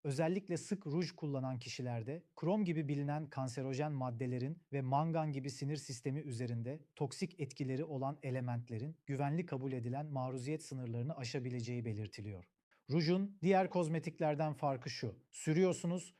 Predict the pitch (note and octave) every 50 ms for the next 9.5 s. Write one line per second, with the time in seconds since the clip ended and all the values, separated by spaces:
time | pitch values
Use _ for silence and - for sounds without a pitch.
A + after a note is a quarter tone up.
0 | _ _ - E3+ G3 G3 F#3 F3 E3 E3 E3 D3+ E3 D#3 - D#3 D3+ D3+ D3 -
1 | F3 D#3+ D#3+ E3 E3 F3 D#3+ D3+ D3 D3 D#3 D#3 D#3 C3 C3 B2 - D#3 D3 B2+
2 | - C3+ A#2 A2+ - - - _ _ _ D#3 F3 F#3 E3 C#3+ E3 D#3+ D#3+ D#3 D#3
3 | D#3 D#3 D#3+ D#3+ D#3 C#3 D3 D#3 D#3 D3 - _ _ _ - F3 E3 E3 - D#3+
4 | B2+ C#3+ B2+ - D3 C#3+ D3 D3+ D3 C3 C#3+ - D#3+ B2 - - D#3 D3 C3+ B2
5 | - D3 B2+ A#2+ B2 A#2 A2+ - B2+ A#2+ - - A2 - - B2 G#2+ G2 - _
6 | _ - B2+ B2+ C#3 C3 - - - C#3+ C#3+ C#3+ C#3+ B2+ C#3 C#3+ D#3+ E3+ - -
7 | D3 D#3 D#3+ D3 D#3+ - - D#3 D3 D3 D3 D3 C#3+ D#3 D3+ - D#3 C#3+ C#3+ C#3+
8 | C#3+ C#3 C#3+ C3+ C#3 C3 C3 C3 B2+ B2 B2 B2 - - - - C#3+ C3 B2+ D3
9 | C#3 C#3+ D3+ D#3+ D#3 - D3+ D#3 D#3+ D#3